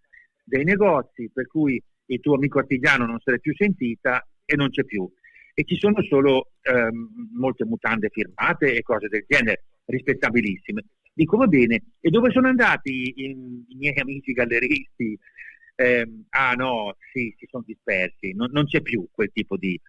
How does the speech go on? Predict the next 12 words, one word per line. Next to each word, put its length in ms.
Allora, 320
stiamo 260
attenti 500
al, 360
alla 380
omologazione, 1120
perché 480
secondo 400
me 260
è 280
il 200
nemico 600